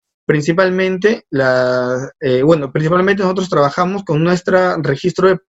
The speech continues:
plantación forestal, nosotros no contamos con concesión. Y, bueno, nuestro registro de plantación forestal está para treinta y dos hectáreas, eh, dentro de la provincia de Alto Amazonas, y dentro de esas, eh, treinta y dos hectáreas,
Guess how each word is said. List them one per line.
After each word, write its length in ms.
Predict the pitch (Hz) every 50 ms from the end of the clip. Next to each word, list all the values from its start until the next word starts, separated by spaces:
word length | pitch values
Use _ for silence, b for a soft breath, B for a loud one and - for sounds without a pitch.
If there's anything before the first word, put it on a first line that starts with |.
| _ _
plantación 480 | - 151 135 139 135 123 - 156 156 151
forestal, 500 | - 143 135 127 - - 135 131 123 123
nosotros 340 | 127 - 147 147 160 151 147
no 120 | 151 147
contamos 400 | 151 147 143 147 147 151 147 143
con 140 | - 143 143
concesión. 580 | 147 143 139 147 139 - - 185 160 135 120 - _ _ B B B B B B B B B B B B B B -
Y, 380 | - 139 139 139 139 151 - 185
bueno, 180 | 175 165 160
nuestro 180 | 151 139 151 151
registro 300 | 143 151 175 175 190 185
de 40 | 180
plantación 360 | 175 151 147 143 147 170 165
forestal 400 | 175 175 160 156 - 170 170 165
está 260 | 151 147 - 151 147
para 240 | 156 160 156 151 151
treinta 300 | 147 147 139 135 131 131
y 20 | 135
dos 200 | 143 156 - 160
hectáreas, 760 | 151 151 - 160 147 147 147 180 226 233 - - - - _ _ _ _ _ _ _ _ _ _ _ _ _ _ _ -
eh, 160 | - 143 139 139
dentro 240 | 151 156 156 156
de 60 | 156 156
la 100 | 147 147
provincia 340 | 143 139 143 147 147 156
de 60 | 156 147
Alto 200 | 147 147 170 165
Amazonas, 540 | 160 156 143 - 185 180 175 202 220 220 220 - _
y 120 | - 165 139
dentro 260 | 156 160 160 175 165
de 60 | 160
esas, 340 | 160 - 180 175 165 - -
eh, 260 | 165 139 131 131 131
treinta 220 | 127 131 131 135 139
y 20 |
dos 100 | 147 147
hectáreas, 480 | 165 165 - 156 165 180 180 175 -